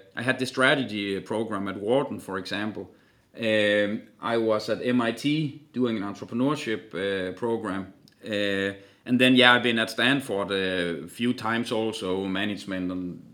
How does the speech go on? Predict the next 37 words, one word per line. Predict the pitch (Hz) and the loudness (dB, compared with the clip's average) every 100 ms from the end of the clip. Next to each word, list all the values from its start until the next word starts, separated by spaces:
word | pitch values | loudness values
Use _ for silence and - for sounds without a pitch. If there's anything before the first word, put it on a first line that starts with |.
| - | -10
things | 107 104 - | -8 -6 -6
like | 90 87 | -8 -4
that. | 90 101 | -2 -2
And | 90 92 90 - _ _ _ - | -2 -4 -6 -12 _ _ _ 2
also, | 143 147 147 123 127 120 | 4 4 6 8 8 8
uh, | 113 110 110 - - | 6 4 2 -10 -20
perhaps | - 123 135 147 131 | -2 4 6 6 4
where | 123 | 6
I | 123 | 6
should | 120 107 | 4 -6
have | 101 | 0
started, | 131 196 233 120 - | 6 8 8 2 0
<laughs> | |
uh, | 160 147 - - - | 0 0 -4 -16 -2
if | 135 131 123 120 120 139 135 | 4 6 8 6 4 2 0
I | 127 | 0
had | 120 | 0
had | 120 143 131 | 2 2 0
the | 123 | -4
time | 131 147 151 | 0 2 2
and | 113 | 2
money | 131 175 | 2 2
back | 143 123 135 | 4 4 4
then, | 123 135 139 | 4 2 2
was | 117 120 123 | 4 2 2
I, | 123 120 | 0 0
I | 117 | -2
took | 139 131 | 0 -2
a | |
program | 113 135 135 123 107 | 0 0 2 0 -2
called | 113 113 117 | -4 -2 -2
Financials | 117 110 131 143 117 101 | -2 2 2 2 -2 -6
for | - 120 | -4 -2
the | 113 | -2
Non-Financial | 107 110 127 110 107 123 123 92 | 0 0 -2 -2 -2 -2 -4 -8
Executive. | 92 123 123 - 95 90 - _ _ _ _ _ _ - 107 | -6 -6 -6 -8 -10 -12 -14 _ _ _ _ _ _ -14 -4
Uh, | 107 101 98 95 95 95 | -2 2 4 4 2 0